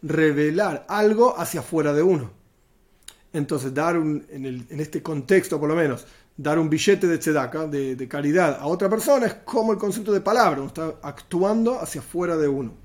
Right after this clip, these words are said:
Uno está revelando la bondad propia, por eso está ayudando a otro, el pobre, por ejemplo, hacia afuera de uno.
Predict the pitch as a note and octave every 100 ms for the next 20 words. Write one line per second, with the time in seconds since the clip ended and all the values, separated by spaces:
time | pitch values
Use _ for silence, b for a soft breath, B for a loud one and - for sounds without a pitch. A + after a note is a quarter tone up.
0 | B B B B D3 B2+ D3 D3 C#3 C#3+
1 | E3 F3+ D#3 C3+ C3+ C3 E3 D3 - B2+
2 | D3 E3+ G3+ G#3+ D#3 C3 B2 C3+ D3+ D#3+
3 | F#3 A#3 C4+ F#3 D3+ A#3 B3 G3 G#3+ A#3+
4 | B3 B3+ C4+ C4+ B B B - D3+ -
5 | C#3+ - D3+ C3+ C3+ D#3 D#3+ A2+ -